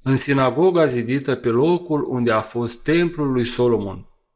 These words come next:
Această poartă nu e umblătoare, ci de sute de ani stă zidită și închisă de tot.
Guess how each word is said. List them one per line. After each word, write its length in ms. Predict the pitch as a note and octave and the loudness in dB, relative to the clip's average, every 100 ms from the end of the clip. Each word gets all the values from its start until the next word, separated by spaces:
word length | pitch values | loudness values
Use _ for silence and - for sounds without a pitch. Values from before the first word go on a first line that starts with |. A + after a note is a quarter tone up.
| _ _ _ _ _ _ _ _ _ _ _ - - | _ _ _ _ _ _ _ _ _ _ _ -20 -20
Această 520 | - A#2 E3 G3 F#3+ - | -6 -2 2 2 2 0
poartă 440 | F3+ F#3+ F#3+ F#3 | 2 2 2 2
nu 200 | F3+ A3+ | 4 2
e 80 | A3 | 4
umblătoare, 840 | E3+ C3+ B2 A#2+ A2 G2+ F#2 F2+ - _ _ | 4 4 2 2 0 0 -2 -10 -18 _ _
ci 120 | - | -4
de 160 | B2 B2+ | 0 0
sute 340 | - G3+ G3 | 0 0 0
de 160 | C#3 C#3+ | 4 4
ani 200 | D#3 D#3 | 4 2
stă 200 | - C#3 | -2 -2
zidită 560 | A#2+ G#2+ B2 C#3 C3+ | -2 -2 -4 -2 -4
și 240 | A2+ A#2+ A2+ | -4 -2 -2
închisă 480 | G#2+ - E3 - | -2 -2 -4 -2
de 140 | C3+ C3+ | -2 -2
tot. 400 | C3 G#2+ G2 | 0 -2 -4